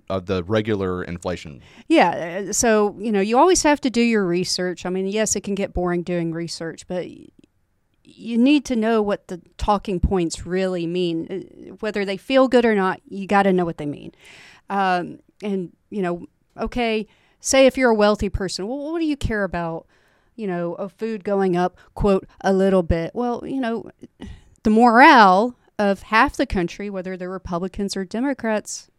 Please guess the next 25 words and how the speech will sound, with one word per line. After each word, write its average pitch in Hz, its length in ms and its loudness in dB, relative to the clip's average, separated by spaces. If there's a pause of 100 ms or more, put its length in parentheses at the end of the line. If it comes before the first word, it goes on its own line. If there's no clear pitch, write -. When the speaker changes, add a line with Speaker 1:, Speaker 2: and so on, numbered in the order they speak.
(540)
Speaker 2:
would 233 240 -6
be, 254 360 2 (760)
you 247 80 -2
know, 214 100 0
they 220 80 2
were 226 140 4
better 285 400 6
under 185 260 0
Trump 180 400 -4
because 214 640 -4 (400)
the, - 440 -12
the 226 80 -2
economy 302 540 2
was 170 160 -2
better. - 480 -12 (340)
I 202 60 -6
mean, 208 320 -4
<sighs> - 480 -14
it's - 160 -14
just - 240 -16 (1900)
facts. 247 380 -2
I 240 60 2
mean, 214 200 0
<laughs> 254 260 -2
at, - 0 -